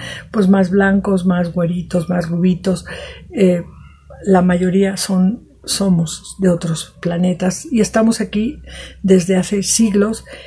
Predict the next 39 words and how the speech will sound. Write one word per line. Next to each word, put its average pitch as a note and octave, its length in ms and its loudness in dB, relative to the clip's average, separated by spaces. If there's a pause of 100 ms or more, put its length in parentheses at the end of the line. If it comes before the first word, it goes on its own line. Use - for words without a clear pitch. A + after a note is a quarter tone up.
(340)
y A3+ 160 6
la G3 160 6
mayoría F#3+ 380 4
de G#3 100 -2
los G3 140 -2
seres F#3+ 300 -2
humanos G3 580 0 (260)
que F#3+ 100 0
ahora F3+ 380 0
poblan F#3 460 -2
la E3+ 120 -2
Tierra, G3+ 440 -2 (540)
eh, F#3+ 140 0
parece F3+ 340 0
ser F3+ 260 0
que F3+ 120 0
hemos F3 340 0
bajado, F3 680 -2
eh, E3 220 0
en E3 140 0
el E3+ 100 0
tiempo F3+ 300 2
de E3+ 80 0
la E3 140 0
Atlántida, E3+ 680 -2
la E3+ 140 0
mayoría. E3+ 580 0 (760)
Entonces B3 560 6
bajamos G3 440 2
como F3+ 220 4
extraterrestres A3 1080 2
en F3+ 200 4
una F3+ 180 2
nave E3+ 220 2
espacial, A3+ 580 0
la G3+ 80 2
mayoría E3+ 540 -2
de E3 120 0
nosotros, A3+ 600 0